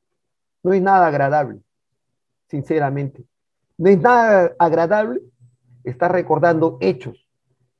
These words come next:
que sucedieron en el Perú y que han hecho daño a nuestras familias, y hacerles recordar a ustedes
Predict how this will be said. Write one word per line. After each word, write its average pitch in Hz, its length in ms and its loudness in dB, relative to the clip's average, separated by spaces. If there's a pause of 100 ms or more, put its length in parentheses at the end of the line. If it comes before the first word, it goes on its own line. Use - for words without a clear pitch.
(320)
que 143 100 -6
sucedieron 156 560 -2
en 143 100 -4
el 127 100 -6
Perú 135 380 -6 (2250)
y 139 80 -10
que 139 80 -4
han 135 100 -4
hecho 135 260 -2
daño 143 280 2
a 120 40 -6
nuestras 113 280 -10
familias, 117 420 -8 (1000)
y 143 120 -4
hacerles 156 340 -2
recordar 131 400 -2
a 139 60 -2
ustedes 127 500 -8